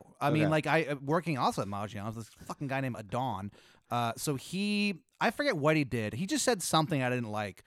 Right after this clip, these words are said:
Speaker 2: Mm.
Speaker 1: in front of everybody. So I took a, a, a bunch of marinara sauce and put it on his white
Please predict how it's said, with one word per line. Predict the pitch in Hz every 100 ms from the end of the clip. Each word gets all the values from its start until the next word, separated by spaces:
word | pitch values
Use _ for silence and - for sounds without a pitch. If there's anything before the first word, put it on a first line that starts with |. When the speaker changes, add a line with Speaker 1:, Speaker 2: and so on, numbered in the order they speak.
| _
Speaker 2:
Mm. | 110 104
Speaker 1:
in | 104
front | 123
of | 113
everybody. | 107 104 104 98 95 -
So | 127
I | 120
took | - 139 135
a, | 123
a, | 113 110 107
a |
bunch | 110 117 -
of | 113 101
marinara | 117 113 113 113
sauce | - 107 101
and | 101 98
put | -
it | 113 120
on | 107 101
his | 110 101 107
white | 101 104